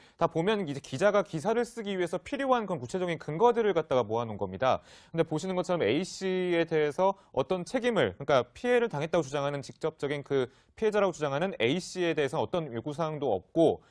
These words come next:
직접적인 발언을 하지 않고 있는데 이게 뭐 신뢰성을 띄워야 되고 책임감을 가져야 되는 그런 언론사기 때문에 이런 언론사에게만 책임을 묻겠다 뭐 이런 면도 있겠지만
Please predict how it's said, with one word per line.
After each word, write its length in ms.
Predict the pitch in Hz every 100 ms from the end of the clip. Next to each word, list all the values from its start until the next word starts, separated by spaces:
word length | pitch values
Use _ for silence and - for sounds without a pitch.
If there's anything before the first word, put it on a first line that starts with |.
| _
직접적인 320 | - 156 170
발언을 420 | - 123 175 160
하지 160 | 151 196
않고 280 | 123 107 151
있는데 460 | 120 101 165 110 - - - _
이게 200 | 156 190
뭐 420 | 165 160 147 131
신뢰성을 560 | 147 254 277 269 254 226
띄워야 180 | 233 226
되고 180 | 190 165
책임감을 840 | 247 262 262 240 220 208 196 180
가져야 300 | 139 135 156
되는 180 | 147 143
그런 160 | 151 113
언론사기 560 | 113 202 220 214 196
때문에 360 | 190 175 175 175
이런 440 | 123 170 165 160 -
언론사에게만 880 | 123 196 196 190 170 156 160 170 190
책임을 260 | 220 226
묻겠다 540 | 175 127 185 - 160 127
뭐 120 | 120
이런 520 | 127 190 180 156 123 -
면도 220 | 123 147
있겠지만 580 | - 131 - 120 151